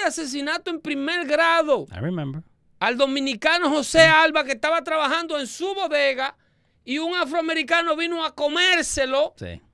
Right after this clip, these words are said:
Speaker 1: voló el mostrador, le entró a golpe y lo agarró por el cuello queriendo matarlo, y él agarró el cuchillo de picar el queso y lo apuñaló de muerte.
Speaker 2: Exacto. Pero
Speaker 1: Por defenderse a sí mismo,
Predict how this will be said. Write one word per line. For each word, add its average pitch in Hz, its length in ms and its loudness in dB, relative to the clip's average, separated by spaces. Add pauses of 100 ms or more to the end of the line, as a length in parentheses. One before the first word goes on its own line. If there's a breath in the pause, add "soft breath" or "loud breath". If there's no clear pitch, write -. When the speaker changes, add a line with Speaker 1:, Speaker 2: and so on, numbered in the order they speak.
(280)
Speaker 1:
voló 285 500 4
el 381 100 2
mostrador, 320 720 2
le 294 160 0
entró 285 340 -2
a 320 100 0
golpe 269 680 0
y 247 140 -4
lo 277 100 0
agarró 269 340 0
por 302 140 -4
el 294 100 -2
cuello 285 400 -2
queriendo 285 340 -4
matarlo, 247 560 -2 (320 soft breath)
y 214 140 -4
él 294 120 4
agarró 277 340 2
el 285 80 -4
cuchillo 277 440 -4
de 277 60 0
picar 285 340 -4
el 269 160 0
queso 220 460 -4 (200)
y 254 100 -4
lo 254 120 -2
apuñaló 233 500 -4
de 233 80 -2
muerte. 185 320 -6
Speaker 2:
Exacto. 139 300 -10 (920)
Pero 139 140 0
Speaker 1:
Por 269 120 2
defenderse 294 760 2
a 302 40 -4
sí 339 160 -4
mismo, 254 380 -2